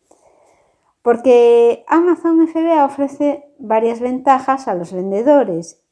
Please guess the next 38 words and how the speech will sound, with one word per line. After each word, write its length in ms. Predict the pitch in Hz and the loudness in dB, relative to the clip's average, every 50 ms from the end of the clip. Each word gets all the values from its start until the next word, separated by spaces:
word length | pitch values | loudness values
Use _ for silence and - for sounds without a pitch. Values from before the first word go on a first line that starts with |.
| _ _ | _ _
y 160 | - 302 294 - | -6 -6 -2 0
te 80 | 269 | 0
voy 160 | 262 254 262 | 0 2 2
a 80 | 240 240 | 0 0
decir 380 | 233 240 254 - 269 254 240 - | -2 -6 -6 -6 -8 -8 -6 -6
también 540 | 226 226 240 254 269 262 233 233 240 - _ _ _ _ _ _ _ _ _ _ _ | -8 -6 -4 -4 -4 -4 -4 -6 -10 -16 _ _ _ _ _ _ _ _ _ _ _
de 280 | - 196 220 214 214 - | -8 -6 -6 -6 -4 -2
qué 240 | 269 262 254 254 254 | 0 0 0 -2 -4
cosas 360 | 240 226 226 - 202 277 - | -4 -6 -4 -6 -8 -10 -8
puedes 300 | - - 240 247 233 226 | -6 -4 -4 -4 -4 -4
disfrutar 680 | 247 247 240 - - 254 254 - 277 262 254 262 254 - _ _ _ _ | -6 -8 -8 -8 -10 -8 -2 0 2 2 2 0 -4 -10 _ _ _ _
si 280 | - - - - 233 220 | -20 -14 -10 -10 -10 -10
pagas 600 | - - 254 240 240 233 233 226 254 254 - - | -6 -4 -2 -2 -2 -2 -2 -4 -4 -4 -8 -14
el 120 | - 202 190 | -14 -14 -14
servicio 640 | - - 180 190 202 202 202 - 220 214 - - _ _ | -12 -12 -10 -10 -10 -10 -10 -10 -10 -10 -10 -12 _ _
de 180 | 175 170 175 | -12 -8 -6
Amazon 600 | 165 156 160 165 151 - - - 170 170 - - _ _ _ | -6 -4 -6 -6 -8 -8 -10 -10 -10 -10 -10 -14 _ _ _
F 280 | - 147 - - 170 160 | -20 -20 -14 -12 -10 -10
B 160 | 165 147 143 | -10 -10 -10
A. 160 | 127 - - _ _ _ _ _ _ _ _ _ _ _ _ _ | -12 -14 -18 _ _ _ _ _ _ _ _ _ _ _ _ _
Uno 260 | 262 262 269 294 294 | -2 2 2 4 4
va 80 | 285 285 | 4 2
a 40 | |
ser 220 | 277 - 320 320 320 | 2 0 0 2 2
el 140 | 294 269 240 | 0 0 -2
envío 580 | 226 226 226 226 214 190 175 - - - _ _ | -2 -4 -4 -2 -2 -2 -2 -2 -6 -12 _ _
rápido 680 | - 277 311 359 370 359 370 392 381 381 381 370 - - | -4 0 2 2 2 2 0 0 0 0 0 -2 -6 -8
y 100 | - 220 | -10 -10
gratuito. 640 | 208 196 196 185 185 - 220 202 185 170 - - 180 | -6 -4 -4 -6 -6 -6 -8 -8 -8 -8 -10 -12 -10
Los 180 | 175 190 190 - | -10 -10 -10 -10
productos 520 | _ 226 226 226 233 226 - 220 196 - | _ -6 -6 -6 -6 -6 -10 -12 -10 -10
almacenados 760 | 208 214 220 233 226 233 - 302 320 349 294 233 185 180 - - | -8 -8 -6 -8 -6 -2 0 2 2 2 2 0 -4 -8 -8 -8
en 80 | 175 | -8
los 140 | 175 170 - | -8 -8 -8
centros 380 | - 208 208 196 208 214 202 226 | -8 -10 -8 -10 -10 -12 -8 -6
logísticos 680 | 240 233 233 - 302 285 - - 180 - 180 170 - | -6 -6 -6 -6 -8 -8 -8 -12 -16 -14 -14 -8 -2
de 80 | - 302 | 0 2
Amazon 720 | 370 349 320 285 285 285 - - 277 285 277 277 - - | 2 2 2 0 -2 -4 -4 -4 -4 -4 -4 -6 -10 -14